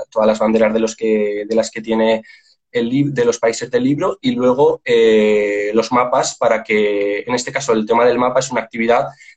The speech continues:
en la que el niño tiene que,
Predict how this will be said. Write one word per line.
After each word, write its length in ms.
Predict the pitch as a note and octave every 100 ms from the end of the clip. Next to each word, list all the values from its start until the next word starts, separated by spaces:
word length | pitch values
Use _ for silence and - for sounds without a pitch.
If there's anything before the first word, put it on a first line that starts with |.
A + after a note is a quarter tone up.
| _
en 100 | A#2+
la 140 | A2+ A2
que 400 | A2 G#2+ G2+ G#2
el 180 | G#2+
niño 260 | G#2+ A2+ A2+
tiene 280 | A2 A2+ A2+
que, 720 | A2+ G#2+ G#2 G2+ G2+ G2+